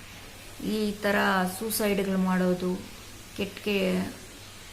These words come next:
ಇದಕ್ಕೆ ಹೋಗ್ಬೇಡಿ ಅಂತ ಹೇಳ್ತಾ ಇರೋದು. ನೀವು ಕಟ್ಟದೇ ಇದ್ರೆ ಅಮ್ಮಮ್ಮ ಅಂದರೆ ಏನಾಗುತ್ತೆ ಅಂದರೆ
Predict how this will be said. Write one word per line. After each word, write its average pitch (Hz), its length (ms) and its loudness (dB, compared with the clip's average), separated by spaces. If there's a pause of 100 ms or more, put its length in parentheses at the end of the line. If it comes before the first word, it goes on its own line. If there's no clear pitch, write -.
(960)
ಇದಕ್ಕೆ 214 400 2
ಹೋಗ್ಬೇಡಿ 190 880 4
ಅಂತ 180 260 0
ಹೇಳ್ತಾ 185 540 2
ಇರೋದು. 175 500 -6 (2500)
ನೀವು 226 440 4
ಕಟ್ಟದೇ 226 680 6
ಇದ್ರೆ 190 440 2
ಅಮ್ಮಮ್ಮ 208 640 4
ಅಂದರೆ 190 640 4
ಏನಾಗುತ್ತೆ 190 800 2
ಅಂದರೆ 180 320 0